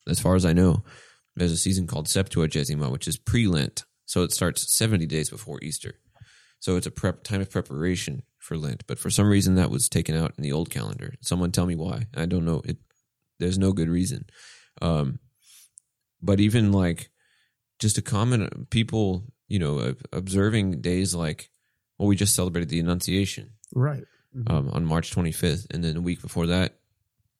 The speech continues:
Speaker 1: Saint Joseph, March nineteenth. Um,
Speaker 2: Like, these, these feast days, these solemnities, um, how amazing would it be if we built a community around these feast days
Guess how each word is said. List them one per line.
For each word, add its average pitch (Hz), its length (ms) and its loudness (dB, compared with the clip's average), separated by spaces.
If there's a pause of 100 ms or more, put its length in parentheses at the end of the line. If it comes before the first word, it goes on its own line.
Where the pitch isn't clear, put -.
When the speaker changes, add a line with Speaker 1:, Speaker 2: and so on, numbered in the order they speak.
(180)
Speaker 1:
Saint 80 260 0
Joseph, 87 420 0 (440)
March 82 220 -2
nineteenth. 80 500 -2 (880)
Um, 69 460 -2 (1300)
Speaker 2:
Like, 107 180 -8
these, 127 320 6 (100)
these 120 360 6
feast - 320 2
days, 107 260 6
these 110 240 6
solemnities, 113 640 6 (380)
um, 101 460 6 (240)
how 143 240 4
amazing 120 420 8
would 107 100 6
it 98 80 2
be 104 180 6
if - 140 0
we 101 420 6
built 113 240 4
a 101 360 6 (340)
community 117 460 8
around 107 360 6
these 101 300 6 (120)
feast 143 240 4
days 78 280 0